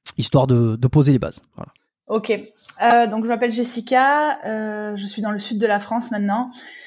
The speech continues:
Speaker 2: J'ai un parcours donc, euh, dans le milieu du sport depuis toujours. J'ai commencé la gymnastique artistique, euh, à cinq ans.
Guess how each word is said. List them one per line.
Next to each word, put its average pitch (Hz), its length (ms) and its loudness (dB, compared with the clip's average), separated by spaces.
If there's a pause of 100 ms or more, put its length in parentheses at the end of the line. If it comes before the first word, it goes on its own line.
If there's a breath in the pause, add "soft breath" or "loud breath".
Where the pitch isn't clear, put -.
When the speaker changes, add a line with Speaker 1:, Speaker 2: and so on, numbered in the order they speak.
(520 loud breath)
Speaker 2:
J'ai 240 400 6
un 247 120 6
parcours 254 500 2
donc, 220 260 0
euh, 220 140 0
dans 220 140 2
le 226 80 2
milieu 233 240 4
du 220 120 0
sport 233 280 0
depuis 208 260 -4
toujours. 226 380 -2
J'ai 233 120 2
commencé 214 300 -2
la 196 140 2
gymnastique 247 580 2
artistique, 247 800 -4
euh, 240 260 4
à 180 220 0
cinq 208 340 -2
ans. 240 220 0